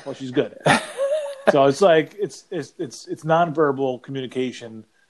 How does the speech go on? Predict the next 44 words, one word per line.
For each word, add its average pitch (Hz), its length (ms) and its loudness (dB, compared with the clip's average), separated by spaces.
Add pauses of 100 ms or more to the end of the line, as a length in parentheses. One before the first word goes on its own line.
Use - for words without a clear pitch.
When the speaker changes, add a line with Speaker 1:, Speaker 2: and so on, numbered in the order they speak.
(180)
Speaker 1:
Uh, 101 320 -6
but 143 160 0
you're 175 80 4
right. 135 140 6
It's 110 100 -10
all, 120 380 -4
yeah, 110 140 -8 (100)
the 127 80 -10
chemistry 139 420 -4
<laughs> - 20 -4
goes - 200 -10
a 151 60 -6
long 120 160 0
way 110 160 -6
there - 160 -12
for - 160 -18
sure. - 160 0
Speaker 2:
It 135 160 4
does. - 320 4
It - 80 4
does. 135 320 4
Speaker 1:
<laughs> - 20 -10
Speaker 2:
I, 95 200 -6 (540)
like 147 220 4
I 147 80 4
said, 165 280 4
the 139 80 -6
rescue 151 420 0
handoff, 131 420 -8
I 135 120 -6
literally 143 360 -6
came 135 260 -14
up 123 140 -14
with 117 160 -14
that 123 340 -4
today 120 260 -8
when 113 120 -18
I 110 80 -20
was 117 140 -20
making 117 320 -16
notes, 107 280 -8
and 117 120 -12
that 117 120 0
was 117 340 -10